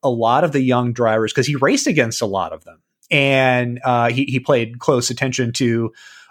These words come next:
open wheel dirt, so he knew a lot coming up. He, he knew of Kyle Larson,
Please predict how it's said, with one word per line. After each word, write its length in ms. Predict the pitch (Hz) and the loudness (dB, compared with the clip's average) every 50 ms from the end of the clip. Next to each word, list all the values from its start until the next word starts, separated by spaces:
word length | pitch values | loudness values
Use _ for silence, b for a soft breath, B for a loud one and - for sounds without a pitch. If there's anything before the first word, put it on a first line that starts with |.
| B | B
open 260 | 160 147 123 139 123 123 | 0 0 0 0 0 0
wheel 240 | 120 113 113 113 | 0 0 0 0
dirt, 360 | 117 - 220 190 160 147 147 - - | 0 0 2 2 2 2 0 -4 -6
so 200 | - - 151 127 | -2 0 0 2
he 160 | 117 135 135 | 2 0 0
knew 220 | 131 127 131 127 | 0 2 2 2
a 40 | 123 | 2
lot 400 | 117 117 117 113 113 113 - - | 2 2 4 4 2 2 -2 -6
coming 260 | - - 113 110 120 | -8 -8 -6 -2 0
up. 220 | 123 120 123 123 - | 2 2 2 2 0
He, 140 | 123 117 120 | -4 -6 -4
he 140 | - 123 123 | -4 -4 -2
knew 180 | 120 120 120 113 | 0 0 0 0
of 120 | 110 - | -2 -2
Kyle 260 | - - 117 101 98 | 0 0 0 0 0
Larson, 580 | 95 104 113 123 131 127 - 143 131 127 127 123 | 0 0 2 2 2 2 0 0 -2 -2 -4 -6